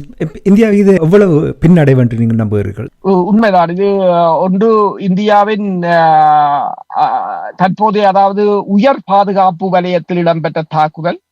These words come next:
Speaker 2: ஆ, உட-, அந்த தாக்குதல் வந்து இந்தியாவின் பாதுகாப்புக்கு, ஆ, கொடுத்த ஒரு கேள்விகளை எழுப்பியிருக்கின்றது.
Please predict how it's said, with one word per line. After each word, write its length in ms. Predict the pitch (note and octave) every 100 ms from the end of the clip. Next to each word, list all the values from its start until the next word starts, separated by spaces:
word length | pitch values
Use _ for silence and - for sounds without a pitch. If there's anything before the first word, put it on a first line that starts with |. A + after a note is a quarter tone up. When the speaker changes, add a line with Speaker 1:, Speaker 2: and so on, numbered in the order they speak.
| _ _ G3
Speaker 2:
ஆ, 440 | F#3+ F#3+ G3 F#3
உட-, 520 | G3 G#3 G#3 F#3 D3+
அந்த 240 | F#3+ G#3+ G3
தாக்குதல் 480 | F3+ G3+ G3 G3 F#3
வந்து 640 | F3+ F3 G#3+ G3+ F3+ E3 D#3
இந்தியாவின் 460 | F#3+ F#3 F#3 F3+ F3 E3
பாதுகாப்புக்கு, 1080 | - F#3 G3+ F#3 E3+ D#3 D#3 - F3 E3 D3+
ஆ, 460 | D3 C#3+ C3 C3 C3
கொடுத்த 420 | E3+ D3+ D#3+ E3+ E3
ஒரு 160 | E3
கேள்விகளை 500 | D#3+ F3 E3 D#3+ E3
எழுப்பியிருக்கின்றது. 720 | D#3+ D#3 D3+ C#3 D#3 C#3+ D#3+